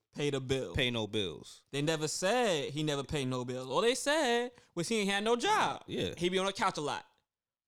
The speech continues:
Speaker 1: Okay. That could be a problem,
Speaker 2: Yeah.
Speaker 1: but don't assume that means he ain't paying no bills.
Speaker 2: Yeah,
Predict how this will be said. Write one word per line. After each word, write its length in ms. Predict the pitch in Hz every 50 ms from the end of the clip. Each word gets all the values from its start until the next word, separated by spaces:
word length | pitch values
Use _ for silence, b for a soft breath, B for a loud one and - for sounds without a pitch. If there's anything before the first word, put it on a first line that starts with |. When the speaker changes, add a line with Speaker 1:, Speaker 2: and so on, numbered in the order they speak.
| _ - -
Speaker 1:
Okay. 440 | 330 - - 311 285 302 339 392 381 - - _ _ _ _ _ _
That 160 | - 175 -
could 100 | - - 285
be 80 | 302
a 60 | 262 208
problem, 560 | - - 247 294 349 370 254 202 185 185 190
Speaker 2:
Yeah. 80 | b b b b _ _ -
Speaker 1:
but 220 | 156 160 156 131
don't 300 | 123 170 254 392 294 196
assume 360 | 190 170 - - 254 262 233 196
that 120 | 190 185
means 200 | 185 180 175 165
he 140 | - 190 185
ain't 120 | 175 165 -
paying 220 | 180 175 160 147
no 140 | 147 139 135
bills. 200 | 185 175 175 165
Speaker 2:
Yeah, 140 | 123 110 98